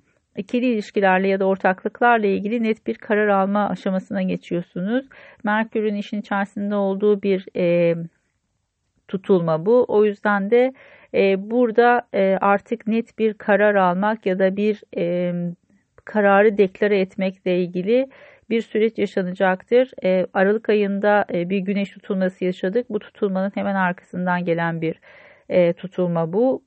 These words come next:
O yeni ay fazıydı, bu dolunay fazı. O yüzden de orada yeni başlangıçlar söz konusu olmuşsa ya da bu, orada yeni bir karar almışsanız burada işte bu kararın belki de deklare edilmesi ve duyulması söz konusu olacaktır.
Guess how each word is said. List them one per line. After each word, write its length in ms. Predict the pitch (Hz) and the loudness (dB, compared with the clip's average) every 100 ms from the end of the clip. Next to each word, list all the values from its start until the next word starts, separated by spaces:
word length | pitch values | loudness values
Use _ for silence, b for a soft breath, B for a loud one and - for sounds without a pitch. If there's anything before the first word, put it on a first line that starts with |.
| _ | _
O 200 | - 214 | 2 4
yeni 300 | 220 226 233 | 4 2 2
ay 240 | 208 190 | 2 0
fazıydı, 580 | 190 185 180 180 196 233 | 0 0 0 -2 -2 -4
bu 100 | 202 | 0
dolunay 460 | 196 190 196 185 170 | 0 0 0 -2 -2
fazı. 360 | - 175 196 | -4 -4 2
O 100 | 233 | 2
yüzden 400 | 214 208 208 208 | 2 0 -2 -2
de 60 | 208 | -2
orada 280 | 208 214 208 | 0 0 0
yeni 260 | 202 220 | 0 0
başlangıçlar 800 | 220 202 - 180 180 185 - 175 | 0 0 -2 -4 -4 -6 -4 -4
söz 220 | 185 180 | -4 -8
konusu 340 | - 185 185 180 | -6 -6 -4 -4
olmuşsa 400 | 175 170 - 214 | -4 -6 -4 -2
ya 160 | 208 | 0
da 140 | 196 190 | 0 -2
bu, 280 | 190 202 - | -2 -2 0
orada 320 | 196 196 196 | 0 0 0
yeni 300 | 190 202 202 | 0 0 0
bir 100 | 202 | -2
karar 320 | - 175 170 | 0 2 4
almışsanız 720 | 170 170 175 - 196 214 226 | 2 -2 -8 -8 -8 -8 -4
burada 240 | 208 190 | -2 -2
işte 260 | 190 - 202 | -4 -6 -10
bu 60 | 208 | -4
kararın 520 | 202 185 175 196 208 | -2 2 2 0 0
belki 320 | 190 185 180 | 0 0 -2
de 140 | 208 | -2
deklare 440 | 202 196 - 202 196 | 0 -4 -2 0 0
edilmesi 460 | 190 175 175 - | 0 -2 -4 -4
ve 120 | 214 196 | -4 -2
duyulması 540 | 196 190 180 185 196 | -2 -2 -4 -8 -8
söz 240 | 185 175 | -8 -8
konusu 320 | - 170 165 170 | -6 -8 -4 -4
olacaktır. 640 | 165 - 180 - - 262 | -4 -6 -6 -6 -4 -4